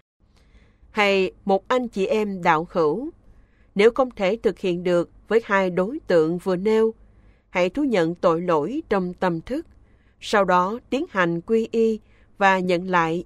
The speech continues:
giới nguyện Bồ Tát. Lý tưởng nhất, hành giả kim cương thừa nên hỏi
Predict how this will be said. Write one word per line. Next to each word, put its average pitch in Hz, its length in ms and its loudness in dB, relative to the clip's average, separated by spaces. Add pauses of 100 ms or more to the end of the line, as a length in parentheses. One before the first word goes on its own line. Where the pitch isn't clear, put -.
giới 208 220 0
nguyện 175 320 -2
Bồ 175 180 2
Tát. 240 340 -10 (680)
Lý 214 300 0
tưởng 175 280 0
nhất, 262 220 -6 (400)
hành 208 220 0
giả 190 360 0
kim 254 160 -2
cương 247 260 -4
thừa 175 360 0 (300)
nên 208 200 4
hỏi 180 420 0